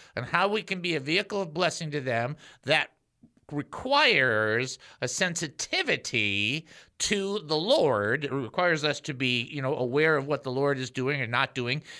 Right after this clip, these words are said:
and then being that vessel of blessing or that vessel or vehicle of blessing for other people, being a channel of the love of God to communicate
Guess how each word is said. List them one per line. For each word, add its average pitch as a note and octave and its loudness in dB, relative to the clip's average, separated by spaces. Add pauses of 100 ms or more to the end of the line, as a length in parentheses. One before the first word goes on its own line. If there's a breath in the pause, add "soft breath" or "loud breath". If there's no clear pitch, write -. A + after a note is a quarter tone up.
(120 loud breath)
and B2 -2
then B2 -6
being C3+ -4
that C3+ 0
vessel E3+ -2
of A2+ -4
blessing C#3+ -2
or C3 -2
that B2+ 0
vessel C3+ -2
or B2 -2
vehicle A2+ -2 (300 soft breath)
of F#2 -10
blessing G#2 -4 (360 soft breath)
for G#2+ -4 (100)
other A#2+ -2
people, G2 -8 (460)
being D3 0 (360)
a A2 0 (100)
channel D3 0
of A#2 -8
the A2+ -6
love A#2+ -2 (140)
of A2 -4 (160)
God A2 2
to G#2 -14
communicate A2+ -8